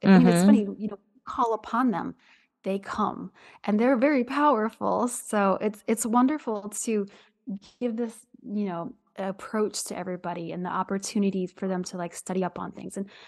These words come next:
Speaker 1: we had so many books in our bibliography. It's kind of insane.
Speaker 2: Yeah.
Speaker 1: But, um,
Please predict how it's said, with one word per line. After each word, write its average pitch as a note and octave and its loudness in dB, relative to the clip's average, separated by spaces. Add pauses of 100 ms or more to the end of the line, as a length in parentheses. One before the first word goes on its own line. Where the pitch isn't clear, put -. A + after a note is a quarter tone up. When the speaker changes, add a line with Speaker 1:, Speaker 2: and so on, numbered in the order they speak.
(100)
Speaker 1:
we C#4 0
had B3+ 0
so - 0
many C#4 8
books A3 -2
in G#3 -2
our F#3+ -2
bibliography. F3+ -4
It's F3 -6
kind A#3+ -4
of B3+ -2
insane. G3 -4 (380)
Speaker 2:
Yeah. F#3+ -4 (300)
Speaker 1:
But, - -2
um, - 0